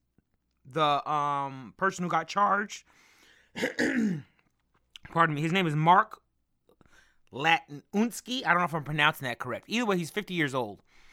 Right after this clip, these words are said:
So they were looking for a Mister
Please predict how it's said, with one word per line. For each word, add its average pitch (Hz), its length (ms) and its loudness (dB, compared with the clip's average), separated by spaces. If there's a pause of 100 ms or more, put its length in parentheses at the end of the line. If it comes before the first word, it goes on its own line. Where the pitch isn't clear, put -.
(320)
So 147 560 2 (1300)
they 175 220 4
were 233 140 8
looking 285 340 2
for 190 580 4 (680)
a 170 80 -2
Mister 175 460 0